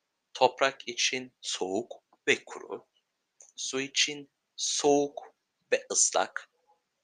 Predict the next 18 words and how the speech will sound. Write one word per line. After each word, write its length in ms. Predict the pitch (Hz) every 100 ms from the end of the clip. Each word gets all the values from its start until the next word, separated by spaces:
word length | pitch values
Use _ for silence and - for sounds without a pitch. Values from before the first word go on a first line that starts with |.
| -
ıslak 400 | - 175 156 -
yerine 260 | 95 90
bazı 360 | 92 87 87 90
yerlerde 400 | 92 95 101 92
nemli 360 | 87 85 85 85
de 120 | -
denir, 400 | - 143 - - _ _ _ _ _ _ -
hava 280 | 185 104
içinde 400 | 92 - - -
de 220 | 147 170 - _ -
sıcak 760 | - - - 104 123 - - _ _ _ _ _ _ 123
ve 320 | 117 113 - _ _ 117
nemli 500 | 92 90 101 123 _ -
yahut 540 | 95 95 123 120 - _ _ -
ıslak 560 | - - 110 113 - _ _ -
demiştir. 600 | 92 98 - - - _ _ _ _ _ _ _ _ _ _ _ _ _ _ _ _ _ _ _ _ _ _ -
Bu 100 | 202
görüş 600 | 190 165 165 - -